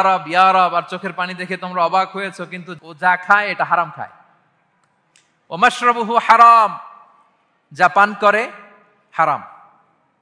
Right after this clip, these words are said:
"মালবাসুহু হারাম", ওর গায়ের জামাটা হারাম, ওয়া গুযিয়া বিল হারাম,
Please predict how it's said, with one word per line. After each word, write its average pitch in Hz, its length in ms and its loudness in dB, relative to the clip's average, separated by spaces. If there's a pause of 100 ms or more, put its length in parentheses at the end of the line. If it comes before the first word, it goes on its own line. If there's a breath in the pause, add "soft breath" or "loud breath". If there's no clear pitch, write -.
(600)
"মালবাসুহু 240 600 0
হারাম", 254 460 6 (2250)
ওর 170 120 -12
গায়ের 202 280 4
জামাটা 202 360 0
হারাম, 160 320 0 (680)
ওয়া 165 100 -8
গুযিয়া 208 420 -6
বিল 196 260 -6
হারাম, 190 360 2